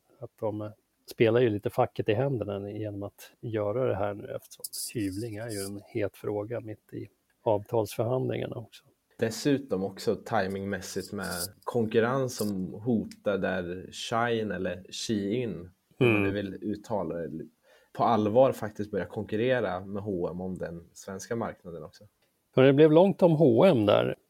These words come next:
Speaker 1: Tror vi tar och, eh, går vidare. Svarta rubrikerna om H och M bottnar ju i besparingar och, eh, det är de knappast ensamma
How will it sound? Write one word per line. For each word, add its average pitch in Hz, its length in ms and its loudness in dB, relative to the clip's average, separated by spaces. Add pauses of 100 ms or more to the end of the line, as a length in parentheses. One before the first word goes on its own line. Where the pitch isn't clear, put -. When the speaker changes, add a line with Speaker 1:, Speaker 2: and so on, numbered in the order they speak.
(180)
Speaker 1:
Tror 131 180 4
vi 127 100 0
tar 127 400 0
och, - 380 -6
eh, 117 360 4
går 123 460 2
vidare. 120 800 4 (200)
Svarta 123 360 0
rubrikerna 120 440 0
om 143 240 2
H 110 220 -2
och 110 60 2
M 110 140 -2
bottnar 127 380 -2
ju 110 200 2
i 101 180 0 (280)
besparingar 110 1040 2
och, - 400 -10
eh, 107 240 -2
det 110 100 -6
är 113 40 -6
de 107 200 -6 (180)
knappast - 640 -6 (140)
ensamma 139 580 6